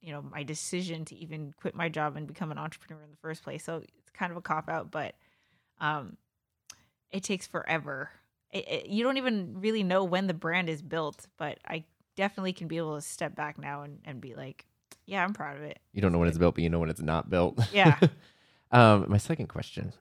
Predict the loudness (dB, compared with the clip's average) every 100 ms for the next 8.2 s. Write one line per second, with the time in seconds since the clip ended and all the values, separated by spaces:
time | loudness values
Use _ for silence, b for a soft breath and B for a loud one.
0 | -6 4 4 4 2 -4 0 2 2 6
1 | 6 6 8 8 6 4 4 2 2 0
2 | 2 2 0 -2 b b b b b _
3 | _ 0 4 6 8 6 6 4 8 8
4 | 8 4 -6 -18 2 4 8 8 8 6
5 | 6 6 4 -2 _ _ -6 0 2 2
6 | 4 8 10 10 10 10 8 8 4 -2
7 | 0 2 4 4 4 -2 -2 -2 0 0
8 | 2 0